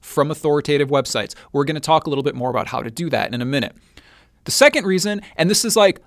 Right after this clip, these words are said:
less than one percent chance, is that you have a penalty, okay? If you have a penalty, it, like, all the rules change. Your main objective is to eliminate the penalty, and I have an entire episode on how to do this. It's episode two.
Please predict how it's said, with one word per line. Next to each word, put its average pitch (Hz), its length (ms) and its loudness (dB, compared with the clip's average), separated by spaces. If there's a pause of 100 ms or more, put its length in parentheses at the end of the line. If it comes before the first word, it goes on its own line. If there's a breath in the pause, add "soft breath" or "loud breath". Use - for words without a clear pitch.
(140)
less 147 460 2
than 156 240 0
one 151 220 0
percent 156 400 -4
chance, 135 400 -4
is 147 160 0
that 165 80 0
you 170 100 -2
have 160 140 0
a 143 60 4
penalty, 151 640 -4 (200)
okay? 135 260 4 (400 soft breath)
If 208 160 -2
you 247 80 4
have 247 160 4
a 247 60 6
penalty, 233 640 2 (1040 soft breath)
it, 190 560 -6
like, 220 220 4
all 233 160 12
the 233 100 4
rules 214 260 4
change. 131 360 0 (200)
Your 147 140 0
main 165 200 0
objective 156 640 0 (100)
is - 140 -2
to 156 300 -2 (120)
eliminate 185 460 2
the - 40 -8
penalty, 143 500 -2 (260)
and 143 180 4
I 143 80 2
have 160 160 4
an 180 60 -4
entire 170 340 0
episode 160 340 0
on 143 120 -2
how 151 180 2
to 151 80 -2
do 143 220 -4
this. 120 220 -2
It's - 180 -6
episode 135 480 -4
two. 117 400 -4